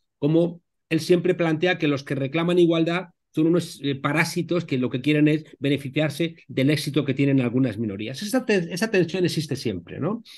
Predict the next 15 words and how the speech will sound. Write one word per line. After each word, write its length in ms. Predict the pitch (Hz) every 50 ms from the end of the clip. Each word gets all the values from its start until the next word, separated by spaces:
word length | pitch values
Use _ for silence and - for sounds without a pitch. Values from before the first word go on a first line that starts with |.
| -
Entonces, 180 | _ - 202 196
¿qué 80 | - 226
ocurre? 260 | - 240 214 196 -
Que 260 | - 147 135 127 - - _ _
a 80 | - 139
lo 80 | 147
largo, 200 | 156 180 202 214
sobre 200 | - 214 220 208
todo, 140 | 190 214 208
del 120 | 202 180 -
siglo 420 | - 190 190 196 185 170 151 147 - - _ _ - 123 - - - - _ _ _ _ _ _ _ _ _ _ _ -
diecinueve 600 | 127 120 - - 135 151 180 226 233 220 208 190
y 120 | 165 180
el 120 | 180 180
veinte, 500 | 190 220 226 220 175 156 165 180 202 202